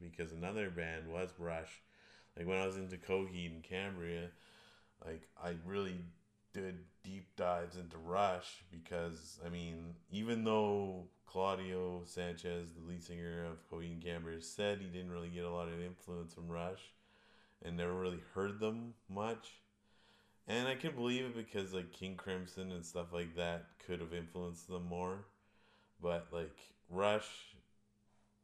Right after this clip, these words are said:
to me, was, like, just so phenomenal. And, like, Neil Peart, like, basically did most of everything. He wrote the songs. Like,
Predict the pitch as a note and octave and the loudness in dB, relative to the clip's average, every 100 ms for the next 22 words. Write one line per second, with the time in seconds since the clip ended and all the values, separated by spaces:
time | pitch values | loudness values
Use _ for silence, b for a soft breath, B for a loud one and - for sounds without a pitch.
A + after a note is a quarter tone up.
0 | _ _ _ _ _ E2+ - F#2+ F#2 F2+ | _ _ _ _ _ -20 -8 -4 0 0
1 | F2 E2 E2 E2 D#2+ D#2+ E2 D#2+ E2 E2 | -2 -4 -4 -6 -8 -6 -6 -4 -4 -4
2 | - _ E2+ - G2 F2+ - F#2 F2+ E2+ | -8 _ -16 -8 -6 -6 -4 0 2 0
3 | E2 E2 E2+ E2+ D#2+ D2+ D2+ - E2 D#2+ | -6 -2 -2 -2 -4 -8 -12 -10 -8 -8
4 | D#2+ D#2+ D#2+ F2 G#2+ G#2+ A2 G#2+ - F#2 | -6 -8 -6 0 0 4 4 2 2 -2
5 | F2+ F#2 G2 G2 F#2 F#2 F#2 F2+ F2+ F2+ | -2 -4 -6 -6 -8 -6 -6 -4 -2 -2
6 | - E2+ F2 F2+ F2 E2 D#2 D#2 D#2+ E2 | -6 -4 -4 -2 -6 -8 -10 -12 -14 -6
7 | E2+ F#2 F#2+ - B B B B - E2+ | 0 2 0 -6 B B B B -10 -6
8 | F2+ F2 F2 F2+ F#2 F2+ F2+ E2+ D2 | -4 -2 0 -2 -2 -6 -8 -8 -8